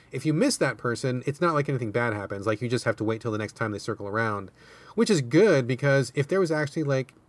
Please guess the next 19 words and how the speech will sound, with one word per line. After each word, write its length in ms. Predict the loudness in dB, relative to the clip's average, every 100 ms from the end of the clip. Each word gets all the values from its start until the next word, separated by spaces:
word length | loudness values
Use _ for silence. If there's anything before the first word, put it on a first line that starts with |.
| _ _
time 440 | -2 0 2 0
pressure 580 | -2 -2 -2 -2 -2 -2
on 140 | -2 -2
top 220 | 0 -2
of 100 | -2
all 160 | -2 0
the 100 | -2
other 120 | -4
stuff, 320 | -2 -2 -2
I 120 | -4 -2
don't 240 | 0 0
think 140 | -2
I 40 | -4
would 160 | -4
play 180 | -6 -6
it. 60 | -4
It 40 |
would 140 | -4 -6
be 160 | -8